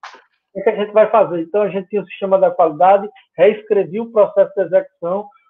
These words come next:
pra garantir que aquele problema não aparecesse. Vou dar, vou citar um exemplo.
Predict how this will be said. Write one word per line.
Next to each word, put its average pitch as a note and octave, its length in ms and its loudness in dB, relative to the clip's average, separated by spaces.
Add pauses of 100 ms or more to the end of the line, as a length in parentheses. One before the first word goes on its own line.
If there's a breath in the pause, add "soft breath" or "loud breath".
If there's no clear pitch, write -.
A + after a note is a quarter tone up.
(100)
pra E3+ 140 0
garantir A3 420 0
que G#3+ 100 -6
aquele G#3+ 260 -2
problema F#3+ 420 0
não G3+ 80 0
aparecesse. G3 640 -2
Vou A#3+ 120 2
dar, A#3+ 140 4
vou A#3+ 160 0
citar B3+ 160 2
um A#3 140 2
exemplo. D3+ 260 -4